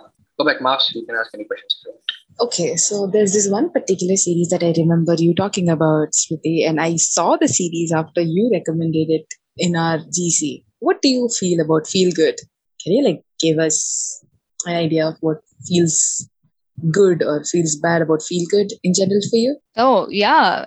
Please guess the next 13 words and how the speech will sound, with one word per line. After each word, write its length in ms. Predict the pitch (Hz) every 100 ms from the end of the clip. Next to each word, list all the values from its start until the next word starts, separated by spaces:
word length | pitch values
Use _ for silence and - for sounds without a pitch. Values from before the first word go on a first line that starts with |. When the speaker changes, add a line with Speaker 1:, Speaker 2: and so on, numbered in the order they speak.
| _
Speaker 3:
I 240 | 190 196 185 180
love 300 | 175 240 -
that 240 | 226 -
show. 340 | - - 151 - - -
I 300 | 180 175 - -
love 160 | 185 175
everything 300 | 180 190 190
about 240 | 180 202
it. 180 | 208 -
Uh, 420 | 190 180 170 - -
especially 640 | - 190 - 202 214 202
I 100 | 185
love 240 | 185 185